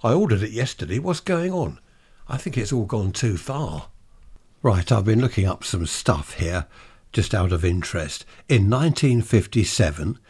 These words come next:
the average British woman was five foot two inches tall, nine stone ten pounds, size three feet, and dress size twelve. Okay,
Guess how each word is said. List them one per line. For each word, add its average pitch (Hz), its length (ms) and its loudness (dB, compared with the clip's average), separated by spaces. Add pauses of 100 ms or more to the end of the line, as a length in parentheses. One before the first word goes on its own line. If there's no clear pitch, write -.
(200)
the 101 120 2
average 127 500 0
British 107 460 0
woman 90 420 2 (540)
was 92 220 0
five 143 320 4
foot - 400 -4
two 117 200 6
inches 92 480 -2
tall, 98 440 -2 (600)
nine 127 320 4
stone 95 520 2 (120)
ten 95 320 2
pounds, 92 680 -2 (600)
size 139 460 2
three 110 360 4
feet, - 520 -4 (340)
and 98 200 2
dress 143 260 4
size 104 480 2
twelve. 73 640 0 (400)
Okay, 98 420 -2